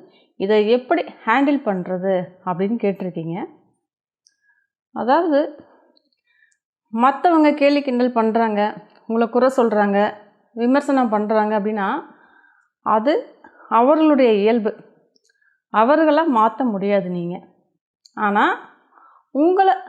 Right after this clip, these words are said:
நீங்க மாத்திக்கலாம். அவர்களுடைய வார்த்தை உங்களை பாதிக்காதபடி உங்களை நீங்க மாத்தலாம். இதுல முதல்ல நீங்க தெரிஞ்சுக்க வேண்டியது என்ன அப்படின்னா, மத்தவங்க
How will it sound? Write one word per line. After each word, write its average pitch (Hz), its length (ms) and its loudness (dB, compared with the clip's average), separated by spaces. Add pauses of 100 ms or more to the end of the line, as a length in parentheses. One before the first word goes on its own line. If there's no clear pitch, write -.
(140)
நீங்க 214 320 -2
மாத்திக்கலாம். 175 760 -4 (1300)
அவர்களுடைய 208 500 2
வார்த்தை 262 920 2 (400)
உங்களை 220 380 0 (360)
பாதிக்காதபடி 254 1300 2 (300)
உங்களை 240 400 2
நீங்க 202 400 0 (140)
மாத்தலாம். 180 600 0 (1500)
இதுல 208 240 0
முதல்ல 302 480 2
நீங்க 220 360 2
தெரிஞ்சுக்க 240 400 0
வேண்டியது 190 320 -2
என்ன 208 260 -2
அப்படின்னா, 208 540 -2 (1120)
மத்தவங்க 277 640 2